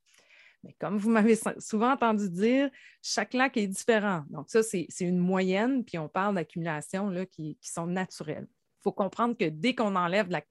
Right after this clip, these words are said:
couverture végétale, là, dans le bassin versant d'un lac, euh, on augmente le potentiel de ruissellement de l'eau puis d'érosion du sol.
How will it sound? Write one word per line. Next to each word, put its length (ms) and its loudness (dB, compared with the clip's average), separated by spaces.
couverture 500 -2
végétale, 640 -4
là, 120 -4
dans 160 -6
le 60 -6
bassin 320 -4
versant 340 -6
d'un 200 -4
lac, 200 -8
euh, 220 -6
on 160 2
augmente 380 0
le 100 -2
potentiel 580 -4
de 80 -2
ruissellement 640 -6
de 120 -2
l'eau 340 0
puis 220 -4
d'érosion 560 0
du 100 -6
sol. 300 -8